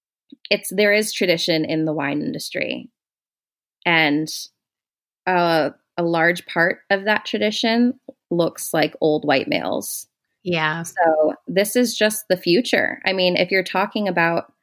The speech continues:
Speaker 1: where we are currently in twenty twenty, we're the most diverse population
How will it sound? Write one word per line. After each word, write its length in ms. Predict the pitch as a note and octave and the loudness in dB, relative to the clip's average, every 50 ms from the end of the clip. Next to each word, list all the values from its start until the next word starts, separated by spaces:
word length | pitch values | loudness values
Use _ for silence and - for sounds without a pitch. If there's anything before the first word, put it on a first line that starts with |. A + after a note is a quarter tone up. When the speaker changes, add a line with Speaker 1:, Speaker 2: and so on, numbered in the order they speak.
| _ _ _ - | _ _ _ -4
Speaker 1:
where 280 | E3+ F#3 F#3+ G3+ G#3+ | -2 0 2 2 2
we 160 | G#3+ G#3+ G3 | 2 2 2
are 180 | F#3 F3+ F3+ F#3 | 4 4 2 2
currently 640 | F#3 - F3+ E3 E3+ F3+ - - F#3 F#3 F#3 F#3 F#3 - | 0 -2 -4 -2 -2 -2 -2 -2 -2 -2 -2 -2 -2 -2
in 180 | - E3+ F3 F3+ | -2 -2 -2 -2
twenty 300 | - - F#3 F3 F3 F3 | -2 -2 -2 -2 -2 -2
twenty, 540 | F3 - F3 E3 E3 E3+ F3+ G3+ A3 G#3+ - _ _ _ _ _ _ | -4 -4 -4 -2 -2 -2 -2 -4 -4 -8 -10 _ _ _ _ _ _
we're 240 | - F3+ F3+ F#3 F#3 | 0 2 4 4 2
the 80 | F#3 F#3 | 0 0
most 400 | F3+ F3 E3+ F3 F3+ - - - | 0 0 0 0 0 -2 -2 0
diverse 560 | F3 E3+ E3 D#3 - E3 E3 F3+ F3+ - - | 2 2 2 2 2 2 2 0 0 -4 -6
population 1000 | - G3 F#3+ F#3 - F#3 F3+ E3+ D#3+ D#3+ E3 - - F3+ E3+ E3+ F3 F#3 F#3+ | -6 -6 -6 -4 -2 0 0 2 2 0 0 0 0 0 0 2 0 -2 -4